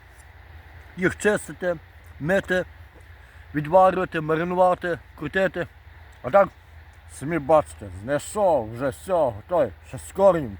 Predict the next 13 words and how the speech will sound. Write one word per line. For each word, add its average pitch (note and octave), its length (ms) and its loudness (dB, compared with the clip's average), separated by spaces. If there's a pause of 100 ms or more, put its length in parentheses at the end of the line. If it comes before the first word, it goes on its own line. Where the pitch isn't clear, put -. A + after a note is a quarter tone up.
(140)
Тільки - 200 -10
що E3+ 140 -4
бачу, D#3 380 2
як A#2+ 140 -4
я B2 280 0 (180)
видирав D3 640 2
з G#2+ 40 -14
землі. D3 600 -4 (1900)
Куриці D#3+ 380 2
обрізав, C#3+ 760 2
вже A#2+ 240 0
готові, D3+ 560 0
обрізані, C3+ 840 -2